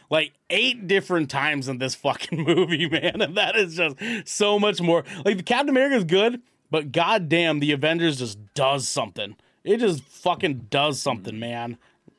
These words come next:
Speaker 1: Oh, dude, I'm so, I'm so excited for this. Okay, so the Avengers, and that is it. Ladies and gentlemen,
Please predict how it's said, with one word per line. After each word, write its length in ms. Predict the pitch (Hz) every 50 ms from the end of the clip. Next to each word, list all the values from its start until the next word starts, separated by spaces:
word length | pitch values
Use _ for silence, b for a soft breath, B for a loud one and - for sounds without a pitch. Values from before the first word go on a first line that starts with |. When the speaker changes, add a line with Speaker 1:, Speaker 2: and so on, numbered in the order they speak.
| _ _ _ -
Speaker 1:
Oh, 300 | 156 151 135 110 - - - - _ _
dude, 320 | - 110 104 107 107 113 -
I'm 160 | - 127 123 110
so, 260 | - - 113 113 - -
I'm 120 | - 110 101
so 120 | - - -
excited 280 | - - - - - -
for 60 | -
this. 120 | - - - -
Okay, 160 | - 135 - B B B B B B
so 300 | - - 185 165 139 - _ _ _ _ _ _ _ _ -
the 440 | 120 117 165 160 156 156 156 151 143 - _ _ _ _
Avengers, 560 | 131 131 120 120 110 101 95 113 113 107 104
and 120 | 127 123 123
that 240 | 147 143 151 165 -
is 220 | 170 170 160 139 160
it. 320 | - 143 147 143 147 - B B B B B B -
Ladies 280 | 147 175 185 185 180 180
and 100 | 170 143
gentlemen, 440 | 147 139 135 139 135 135 135 127